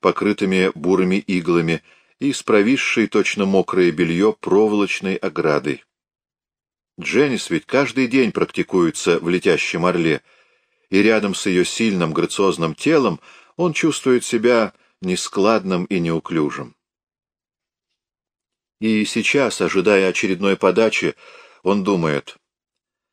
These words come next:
что же он все-таки сделал со своей жизнью, которая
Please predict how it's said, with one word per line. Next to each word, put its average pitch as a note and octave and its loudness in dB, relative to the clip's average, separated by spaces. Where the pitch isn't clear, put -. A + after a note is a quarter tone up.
что - 0
же D#3+ 0
он E3+ 0
все-таки C#3 0
сделал E2+ 0
со - -4
своей G2 2
жизнью, F2 -2
которая A2 2